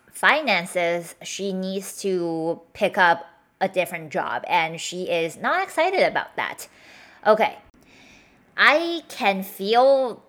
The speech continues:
this comment is coming out from ego, and this is not a bad thing. Those feelings are very valid. It kinda sucks.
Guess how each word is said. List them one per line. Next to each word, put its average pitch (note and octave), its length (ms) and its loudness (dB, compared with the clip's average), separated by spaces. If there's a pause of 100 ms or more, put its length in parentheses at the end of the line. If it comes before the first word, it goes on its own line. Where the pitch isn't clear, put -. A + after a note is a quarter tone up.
(340)
this G3 520 -2 (520)
comment G3+ 480 -2
is G3 120 0
coming G#3 460 -6 (140)
out E3+ 200 0
from F#3+ 280 -4
ego, G3+ 480 4
and D#3+ 340 -2
this F#3 140 -4
is G#3 180 -6
not E3+ 280 2
a - 20 -18
bad D#3 300 0
thing. E3+ 260 -6 (160)
Those F3+ 220 2
feelings F#3 420 2
are D3 100 0
very E3+ 300 4
valid. D3+ 560 6
It E3 120 0
kinda B4 220 -8
sucks. - 520 0